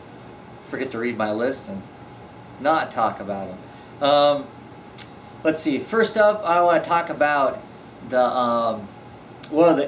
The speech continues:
kind of interesting things I heard kind of roundaboutly around through the, um, San Diego Comic-Con thing,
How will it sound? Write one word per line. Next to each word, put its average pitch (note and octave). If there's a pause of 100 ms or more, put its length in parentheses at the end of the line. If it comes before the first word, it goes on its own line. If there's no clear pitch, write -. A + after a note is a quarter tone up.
kind D#3
of D#3
interesting E3
things D3+
I C3+
heard C#3
kind C#3+
of B2+
roundaboutly B2+
around B2 (320)
through C3
the, A2+
um, G#2 (220)
San D#3
Diego C#3
Comic-Con C#3
thing, C3+